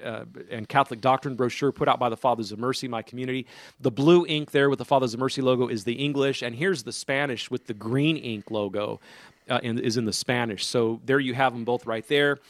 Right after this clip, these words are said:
ready to print off. The direct links are there towards the bottom of the homepage at fathers of mercy dot com. One complete side, Examination of Conscience. The other complete side, The Major Tenets of Catholic Doctrine, right out of the Universal Catechism.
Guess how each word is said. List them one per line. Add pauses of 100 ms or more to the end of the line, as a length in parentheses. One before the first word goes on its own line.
(240)
ready
to
print
off.
The
direct
links
are
there (360)
towards
the
bottom
of
the
homepage
at
fathers
of
mercy
dot
com. (400)
One
complete
side,
Examination
of
Conscience.
The
other
complete
side,
The
Major
Tenets
of
Catholic
Doctrine,
right
out
of
the
Universal
Catechism.